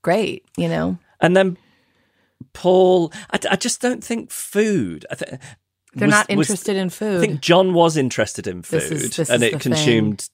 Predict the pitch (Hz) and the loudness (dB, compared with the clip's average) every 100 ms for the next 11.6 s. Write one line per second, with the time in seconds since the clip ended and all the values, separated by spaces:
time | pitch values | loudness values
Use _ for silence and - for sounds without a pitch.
0 | _ _ _ 107 120 - 127 120 - 101 | _ _ _ -6 -4 2 2 2 0 -4
1 | 90 87 - 104 - 98 90 87 78 - | -6 -8 -10 -4 -2 -2 -4 -8 -8 -8
2 | 113 - - 135 135 147 131 - 127 139 | -12 -16 -6 0 4 2 0 -2 0 0
3 | 120 117 131 123 120 110 113 117 113 110 | 0 0 4 4 2 -4 0 2 4 2
4 | 107 113 - 110 104 - 113 104 98 - | 0 -6 -6 -6 -6 -4 0 0 -2 -2
5 | 110 92 - - 127 - - - _ _ | 0 0 -2 -6 -8 -10 -20 -20 _ _
6 | 127 127 123 123 123 - - _ _ _ | 4 6 6 4 2 -4 -14 _ _ _
7 | _ 143 156 - 143 127 120 131 - 101 | _ -8 -8 0 2 4 2 0 -2 -8
8 | - 110 76 - 135 123 - - - - | -2 -2 0 0 2 2 0 -20 -20 -14
9 | - 120 120 - - - - _ - 127 | 0 2 2 -4 -20 -20 -20 _ -4 2
10 | 123 113 98 98 104 104 101 104 - 107 | 4 4 0 0 0 2 0 -4 -6 -6
11 | 104 101 104 101 - | -4 0 2 2 -2